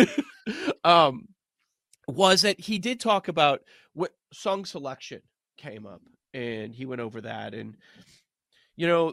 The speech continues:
I, there are people sending me all sorts of, like, I've seen, like, clips of, "Okay, this is his set list out in Vegas," and, okay, i-, in this, you know, skit that was put together, he shortened all the songs, so maybe he's more likely to use this,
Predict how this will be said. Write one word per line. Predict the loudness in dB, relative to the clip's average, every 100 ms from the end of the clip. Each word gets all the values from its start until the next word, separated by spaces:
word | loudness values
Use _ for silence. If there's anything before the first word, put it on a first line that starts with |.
| _
I, | -8 -8 -10 -20 _ _ _ _
there | 0 2
are | 2
people | 0 -10 -8 -10
sending | -10 -10 -8
me | -8
all | -8
sorts | -10 -12 -12
of, | -14 -14
like, | -16 -16 _ -16
I've | -12
seen, | -12 -10
like, | -12 -12
clips | -6 -4 -6 -10
of, | -16 -16
"Okay, | -12 -10
this | -10 -12 -10
is | -12
his | -12 -10
set | -6 -6 -4
list | -6 -8 -10
out | -12
in | -10
Vegas," | -4 -2 -2 -4 -4 -8 -14
and, | -14 -18 _ _ _ _ -12
okay, | -2 0 0 -2 -6 -12 -10
i-, | -12 -8
in | -8 -4
this, | -4 -4 -10 _ _ _ _ _ _ _ -14
you | -8
know, | -6
skit | -6 -6 -4
that | -4 -6
was | -8
put | -10
together, | -8 -2 0 0 -2 -6 _ _ _
he | _ -8 -4 -4 -6
shortened | -8 -8 -4 -4
all | -4
the | -6
songs, | -2 0 0 -2 -10 -10 -12 -14
so | -10 -8 -8 -12 -12
maybe | -12 -10
he's | -12 -10
more | -8 -4
likely | -4 -6 -10
to | -8
use | -8 -10 -4
this, | -4 -4